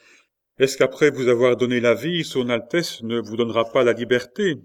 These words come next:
Est-ce qu'alors vous ne rentrerez pas dans vos biens ? Est-ce que vous ne serez point riche ?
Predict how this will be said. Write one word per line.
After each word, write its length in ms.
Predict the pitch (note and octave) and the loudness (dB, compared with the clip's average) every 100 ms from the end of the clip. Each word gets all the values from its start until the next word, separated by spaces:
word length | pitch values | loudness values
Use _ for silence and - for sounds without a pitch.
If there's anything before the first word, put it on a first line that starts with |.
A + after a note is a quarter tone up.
| _ | _
Est-ce 200 | A2+ - | -8 -6
qu'alors 380 | G#2 G#2 C#3 G#2 | -4 -2 -2 -4
vous 160 | G#2 | -6
ne 80 | G2+ | -8
rentrerez 440 | G2 G#2+ A2 G#2 G2 | -8 -6 -6 -6 -2
pas 220 | A#2+ A2+ | 0 0
dans 180 | G#2 F#2+ | -2 -4
vos 180 | G#2 | -4
biens ? 360 | G#2+ B2+ C#3+ - - - _ _ _ _ _ | -4 -4 -4 -8 -14 -20 _ _ _ _ _
Est-ce 160 | A#2 - | -12 -4
que 120 | C3 | -4
vous 160 | A#2+ B2 | -2 -4
ne 40 | |
serez 280 | A#2 A#2+ B2+ | -2 4 4
point 240 | C3+ C#3 | 4 0
riche ? 420 | D3+ F3+ D#3 - | 0 -2 -6 -14